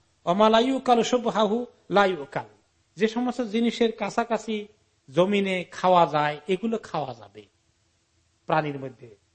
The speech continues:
বন্য, মা-, জলের প্রাণী ওইগুলো খাওয়া যাবে যেগুলা দুনিয়ার প্রাণীর সঙ্গে মিলে।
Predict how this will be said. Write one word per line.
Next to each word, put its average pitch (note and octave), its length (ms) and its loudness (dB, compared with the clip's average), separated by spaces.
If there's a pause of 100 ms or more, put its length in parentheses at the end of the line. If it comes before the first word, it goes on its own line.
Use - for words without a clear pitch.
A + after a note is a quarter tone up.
(880)
বন্য, F3+ 260 2
মা-, D#3 320 -6 (960)
জলের G#3+ 320 6
প্রাণী A3 500 2
ওইগুলো B3+ 380 4
খাওয়া G3+ 300 4
যাবে D#3+ 360 -2 (340)
যেগুলা A3 480 4
দুনিয়ার A#3+ 460 0
প্রাণীর G#3 360 2
সঙ্গে G3+ 300 -2
মিলে। C#3 440 -2